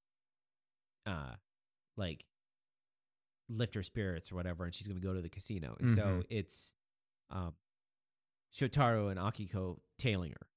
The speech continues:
Speaker 2: Yeah.
Speaker 1: Which is hilarious 'cause Akiko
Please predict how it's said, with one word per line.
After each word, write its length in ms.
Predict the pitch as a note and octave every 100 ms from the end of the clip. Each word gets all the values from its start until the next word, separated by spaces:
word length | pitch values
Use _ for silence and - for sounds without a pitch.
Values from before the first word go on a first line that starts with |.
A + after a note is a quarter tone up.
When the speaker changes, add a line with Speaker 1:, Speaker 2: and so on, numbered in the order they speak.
| _
Speaker 2:
Yeah. 320 | - G#2+ F2 A#2
Speaker 1:
Which 160 | A#2+
is 80 | A2+
hilarious 500 | B2 A2 A2 F#2 E2+
'cause 160 | - G2+ -
Akiko 640 | G2 G2 - F#2 G2 F2+